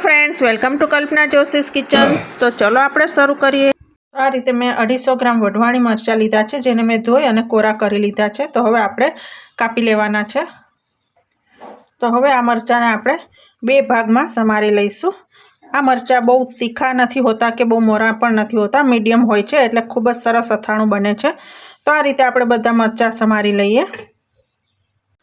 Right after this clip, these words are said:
અત્યારે હું આ દાંડલીઓ નથી કાપતી, પણ જો તમારે કાઢી નાખ્યું હોય તો કાઢી નાખાય છે. તો આ રીતે મેં બધા જ મરચાં વચ્ચેથી કાપી લીધા છે અને આ રીતે તાજા હોય એ જ પ-, રીતના મરચાં લેવાના છે. તો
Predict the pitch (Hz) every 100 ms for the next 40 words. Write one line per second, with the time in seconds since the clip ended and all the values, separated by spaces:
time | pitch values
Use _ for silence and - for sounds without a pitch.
0 | _ _ 240 240 294 311 294 277 262 254
1 | 262 262 254 247 330 226 226 233 302 -
2 | 247 262 262 247 247 247 247 247 240 208
3 | 285 311 233 233 233 277 269 247 220 220
4 | 214 202 220 214 294 392 - - - _
5 | _ _ _ _ _ _ - 277 277 254
6 | 247 233 233 226 262 262 247 220 233 294
7 | - 220 220 240 240 233 233 233 226 220
8 | 226 220 330 349 - - 247 269 247 254
9 | 247 311 - - - - _ _ _ _
10 | - - - 226 226 277 277 311 247 233
11 | 247 - - - 233 240 247 240 233 233
12 | - - 214 226 240 226 208 208 202 214
13 | 302 349